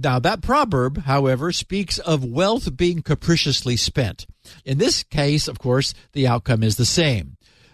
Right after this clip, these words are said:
Uh, and you've really gotta wonder, uh, that there are people willing to connect their wallets to some random page on the internet which states, you know, "We'll mint N F Ts for you and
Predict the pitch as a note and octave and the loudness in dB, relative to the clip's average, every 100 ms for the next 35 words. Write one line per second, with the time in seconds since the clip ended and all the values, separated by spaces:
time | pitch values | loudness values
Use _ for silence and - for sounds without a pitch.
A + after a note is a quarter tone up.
0 | - C3 D3 D3 D#3+ F#3+ F#4+ F4 B3+ F#3+ | -4 -2 0 0 2 2 2 2 0 0
1 | C#3+ B2+ A2 E2 - _ _ _ _ - | 0 0 -2 -6 -12 _ _ _ _ -2
2 | C3+ C3 A#2 _ _ _ - E3 D#3+ F#3 | 2 2 0 _ _ _ -2 0 2 2
3 | E3 - B3 C#4+ C4 A#3+ F#3 F3 E3 E3+ | 0 0 0 0 -2 -2 0 2 2 0
4 | F3 _ - - D#3+ - D3+ C3+ F3+ - | -6 _ -6 0 0 0 -2 2 0 -2
5 | - - G#3 G#3+ E3 A#2+ G2+ A2 - - | -8 -2 2 4 2 2 -2 -4 -6 -10
6 | - _ _ _ - E3+ - E3+ D3+ A#2+ | -12 _ _ _ -2 0 2 2 2 2
7 | C#3 G3 C#4 D4+ C4+ C#4 - G#3 G#3 G3+ | 2 2 0 -2 -4 -4 -2 0 0 0
8 | E3+ E3 D#3 D3+ D#3+ E3 C#3+ A2+ G#2+ - | -2 -2 -2 -2 -2 0 0 0 -2 -4
9 | - _ - E3 E3+ - - F#3 E3+ - | -10 _ -4 -2 -2 -4 -2 0 0 0
10 | - - _ F#3 D#3 D#3 - _ _ C#3 | -4 -8 _ 0 2 0 -4 _ _ 0
11 | F#3 B3 G3+ E3 A3 D#4 - - - G#3 | 2 2 0 0 0 -2 -6 -10 -4 -2
12 | A#3 G#3 G3+ - G#3+ A#3 A3 F#3+ - D3 | 0 0 -2 -2 0 0 0 -2 -4 -2
13 | C#3+ C3 C3 B2+ C3 C#3 - _ - D#3 | 0 2 2 2 0 -4 -12 _ -4 -4